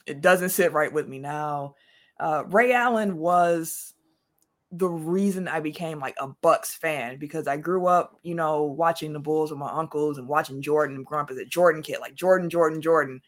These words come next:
And once Jordan retired, I was like, "Okay, now what do we do? What do we do here?"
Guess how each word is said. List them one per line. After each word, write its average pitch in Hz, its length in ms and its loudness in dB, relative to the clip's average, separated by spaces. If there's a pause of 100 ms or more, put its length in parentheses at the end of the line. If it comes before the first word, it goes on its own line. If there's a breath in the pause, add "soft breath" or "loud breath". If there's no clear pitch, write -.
(520 soft breath)
And 180 60 -4
once 196 100 4
Jordan 208 300 6
retired, 214 480 2
I 196 60 6
was 190 100 0
like, 165 120 0
"Okay, 175 220 0
now 170 160 0
what 175 140 -2
do 139 60 -8
we 139 120 -6
do? 147 400 -2 (460)
What 196 80 4
do 190 60 -2
we 180 100 0
do 190 160 4
here?" 151 320 0